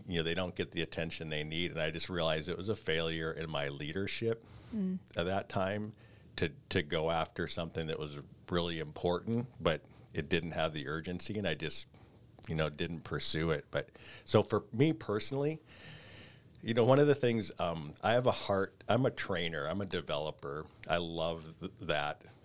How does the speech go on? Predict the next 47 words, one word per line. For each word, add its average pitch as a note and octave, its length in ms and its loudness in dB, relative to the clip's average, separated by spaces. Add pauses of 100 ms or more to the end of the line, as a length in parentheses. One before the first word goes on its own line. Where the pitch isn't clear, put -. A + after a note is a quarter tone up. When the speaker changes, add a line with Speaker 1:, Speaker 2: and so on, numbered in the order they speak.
(120)
Speaker 1:
aspect, D#2 560 -2
and E2 80 -2
it - 100 -10
took D2 220 0
me F2 100 -4
a F2 80 -2
while D2+ 280 -2
to D2+ 80 -8
learn D2+ 520 -6
that D2+ 160 -8
that D2 160 -2
was D2+ 160 -6
my C#2+ 160 -4
gift, D2 400 -4
and D#2 80 -2
I D2 80 0
started D2+ 460 -4
seeing D#2+ 320 0
it D2 100 -2
in C#2+ 100 -2
my C#2+ 140 0
life C#2+ 400 -6
over D2 240 -4
time C#2 420 -4 (160)
in E2 100 -8
terms E2 280 -2
of C#2+ 100 -6
the D2+ 120 -4
effect - 480 -2
of C#2 120 -6
the C#2+ 100 -4
gift. C2+ 460 -6 (520)
And, C#2+ 260 0 (600)
and F2 140 2
so F#2+ 120 6
I G2+ 120 6
feel C3 220 2
like G2 200 4 (440)
this E2+ 200 0
next F2 300 -2
season F2+ 300 -4
of D#2+ 80 -4
ministry E2 500 -4
has D#2 400 0
some E2+ 220 -4
of D2+ 80 -4
that C#2+ 280 0